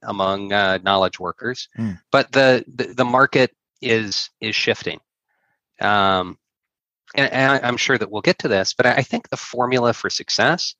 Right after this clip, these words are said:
Speaker 2: Mm.
Speaker 1: isn't that different,
Speaker 2: Okay.
Speaker 1: whether you're in good times or in bad.
Speaker 2: Just maybe the competition for talent is different. Is, would you say that's, that's the case or not in your experience?
Speaker 1: Yeah.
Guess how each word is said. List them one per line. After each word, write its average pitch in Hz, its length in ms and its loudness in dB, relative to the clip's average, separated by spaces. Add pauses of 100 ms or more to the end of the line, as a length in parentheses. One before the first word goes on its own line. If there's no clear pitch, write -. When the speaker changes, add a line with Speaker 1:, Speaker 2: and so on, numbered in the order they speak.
(120)
Speaker 2:
Mm. 107 200 -4 (120)
Speaker 1:
isn't 135 460 -2 (160)
that 110 300 2 (280)
different, - 720 -2
Speaker 2:
Okay. 147 240 2 (480)
Speaker 1:
whether 113 260 4
you're 107 220 2
in 98 120 -4
good 123 240 -2
times 101 640 -2 (420)
or 98 140 -4
in 87 60 -4
bad. - 300 -2 (800)
Speaker 2:
Just 135 200 0
maybe 131 340 4
the 107 100 2
competition 120 560 -2
for 101 100 -4
talent 113 540 0
is 85 180 -8
different. 71 480 -8
Is, 87 140 -10 (100)
would 92 200 -8
you 98 60 -2
say 113 220 2
that's, 139 360 -2
that's - 260 -4
the - 60 -12
case 202 360 0
or 127 300 4
not 127 180 0
in 107 80 -2
your 104 180 2
experience? 85 600 -4 (720)
Speaker 1:
Yeah. 311 340 0